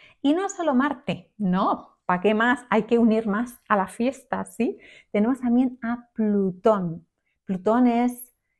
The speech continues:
ese volcán que explota. A mí me gusta mucho el libro del Principito, es uno de los libros favoritos de mi mamá y me lo ha leído mucho. Y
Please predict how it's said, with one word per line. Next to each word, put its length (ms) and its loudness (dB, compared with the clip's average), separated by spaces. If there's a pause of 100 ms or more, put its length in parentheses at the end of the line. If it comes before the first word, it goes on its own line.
(300)
ese 280 0
volcán 640 0
que 160 0
explota. 800 -4 (260)
A 80 -4
mí 120 2
me 120 2
gusta 260 -4
mucho 520 -4 (360)
el 140 0
libro 220 2
del 160 2
Principito, 720 -2 (480)
es 340 -2
uno 160 -2
de 80 0
los 380 -4
libros 500 -2
favoritos 580 -2
de 80 -2
mi 120 0
mamá 460 -4
y 560 -2 (640)
me 140 -4
lo 80 -2
ha 60 -2
leído 320 -4
mucho. 500 -4 (840)
Y 200 0